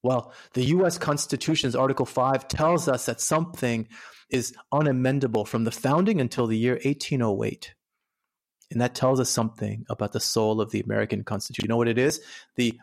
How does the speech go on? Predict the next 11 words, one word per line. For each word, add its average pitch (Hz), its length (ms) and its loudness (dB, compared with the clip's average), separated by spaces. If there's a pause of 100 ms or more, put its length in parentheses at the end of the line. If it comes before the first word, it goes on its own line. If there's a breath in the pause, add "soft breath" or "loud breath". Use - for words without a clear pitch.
unamendable 143 800 2
rule 117 540 2
in 117 160 -2
the 117 100 0
U 123 160 4
S 123 140 -2
Constitution 117 880 -4 (1400)
is 113 180 0
the 107 60 0
slave 117 360 0
trade. - 380 -8